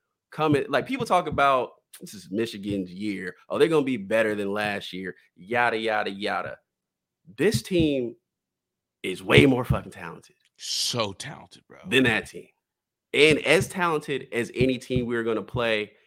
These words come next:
Speaker 1: which when the talent equates is down to coaching, so as long as the coaching's right, this roster is loaded.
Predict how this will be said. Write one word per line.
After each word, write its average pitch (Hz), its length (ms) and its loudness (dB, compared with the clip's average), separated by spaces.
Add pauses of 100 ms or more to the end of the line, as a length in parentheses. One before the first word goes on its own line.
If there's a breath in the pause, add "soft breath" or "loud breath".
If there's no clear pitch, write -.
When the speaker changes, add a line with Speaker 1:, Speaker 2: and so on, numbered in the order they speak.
Speaker 1:
which 92 140 -10
when 98 160 -4
the 95 80 -4
talent 135 440 0
equates 120 460 -4
is 104 140 -8
down 110 300 0
to 117 80 -2
coaching, 120 520 -4
so 87 120 -10
as 101 80 -8
long 120 160 0
as 120 80 -2
the 110 60 -10
coaching's 110 400 -6
right, 101 320 -2 (420)
this 151 220 4
roster 131 640 4 (160)
is 101 180 -6
loaded. 92 460 -6